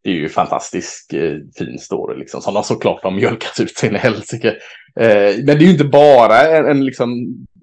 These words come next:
fin historia här. Bruce Vaughn är ju en speciell spelare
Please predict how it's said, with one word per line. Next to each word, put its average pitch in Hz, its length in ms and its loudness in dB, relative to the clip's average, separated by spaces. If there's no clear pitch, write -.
fin 95 300 -4
historia 107 540 -2
här. 110 100 2
Bruce 107 240 -4
Vaughn 110 320 0
är 92 240 -6
ju 156 200 2
en 131 100 2
speciell 117 360 -4
spelare 104 640 0